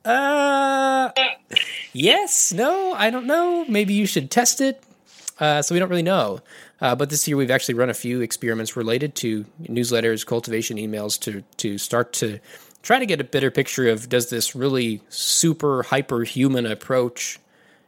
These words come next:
actually work for something like a digest email or a newsletter or something like that? Uh, and I would say just overall, the jury's kinda still out on what, you know, what's the ultimate silver bullet strategy.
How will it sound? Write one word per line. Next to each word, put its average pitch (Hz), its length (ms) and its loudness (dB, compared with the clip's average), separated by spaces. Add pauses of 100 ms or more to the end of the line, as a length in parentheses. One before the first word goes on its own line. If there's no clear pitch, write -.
(200)
actually 120 480 0
work 117 520 2 (120)
for 107 300 -4
something 101 340 -8
like 95 160 -10
a 98 40 -14
digest 160 640 -2 (380)
email 143 400 0
or 113 220 -2
a 110 60 -2
newsletter 120 420 0
or 107 80 -6
something 110 240 -10
like 98 140 -12
that? - 260 0 (880)
Uh, 131 260 4
and 131 200 -2
I 135 140 2
would 131 160 0
say 127 460 0 (100)
just 131 200 -4
overall, 123 320 2
the 113 80 -4
jury's 123 280 -2
kinda 127 200 -2
still 107 220 -4
out 127 160 -2
on 107 120 -6
what, 113 260 -8
you - 80 -16
know, 104 80 -10
what's 113 380 0
the 110 200 -6
ultimate 117 460 -2
silver 117 320 2
bullet 110 340 -2
strategy. 117 760 -2